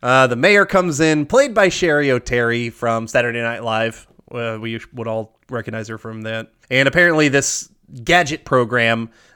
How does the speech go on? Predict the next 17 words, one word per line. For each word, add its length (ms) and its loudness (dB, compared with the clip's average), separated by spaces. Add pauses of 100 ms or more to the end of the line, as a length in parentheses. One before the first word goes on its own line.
that 580 2
Brenda 380 0
and 140 -4
her 120 -2
dad 240 2
were 120 -4
working 360 -2
on, 380 2 (480)
uh, 400 -2
is 160 -8
something 260 -2
that, 220 -2
you 100 -10
know, 60 -8
it's 80 -18
this 180 -8
government 580 0